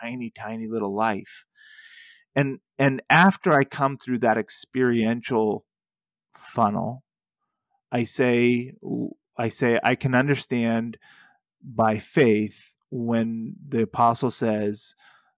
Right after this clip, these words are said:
'The sufferings of this life are not to be compared with the, with the glory which shall be revealed in the sons of God.'"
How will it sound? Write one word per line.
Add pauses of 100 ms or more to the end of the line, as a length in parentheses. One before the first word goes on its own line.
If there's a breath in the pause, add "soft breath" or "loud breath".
(160)
'The
sufferings
of
this
life
are
not
to
be
compared
with (160)
the, (180)
with
the
glory
which
shall
be
revealed
in
the
sons
of
God.'"